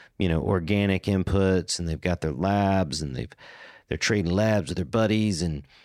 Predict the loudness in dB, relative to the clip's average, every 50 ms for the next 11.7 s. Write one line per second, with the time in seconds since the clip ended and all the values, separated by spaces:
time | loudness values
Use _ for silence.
0 | -20 -12 -6 -2 0 0 2 2 2 2 2 2 0 0 -2 0 0 2 2 4
1 | 4 4 2 2 2 0 -2 -4 -2 -2 0 0 0 0 2 2 2 2 2 2
2 | 2 2 2 0 0 0 0 2 2 2 2 2 2 2 0 -2 -2 -2 -2 0
3 | 0 0 0 -2 -2 -2 -2 -2 0 0 0 0 0 0 -2 -4 -6 -8 -4 -2
4 | -2 0 0 0 2 0 0 0 -2 -2 0 0 0 0 -2 -4 -6 -4 -2 -2
5 | -2 -2 -2 -2 0 0 0 -2 -2 -2 0 0 0 0 0 0 0 2 0 0
6 | 0 0 0 0 0 -2 -4 -4 -4 -2 -2 0 -2 -2 -4 -4 -2 -2 -2 0
7 | 0 0 0 0 -2 -2 -4 -6 -6 -6 -6 -6 -10 -10 -12 -16 -20 -20 -18 -18
8 | -18 -20 -20 -14 _ -2 0 0 0 0 -4 -6 -2 0 0 0 0 0 -2 -4
9 | -2 0 2 2 4 4 2 2 2 2 2 0 0 -2 -4 -2 0 2 2 2
10 | 2 0 -2 -8 -8 -4 -2 0 0 2 2 2 2 2 2 2 2 0 0 0
11 | -2 -2 -4 -6 -4 0 0 0 0 0 0 0 -2 -4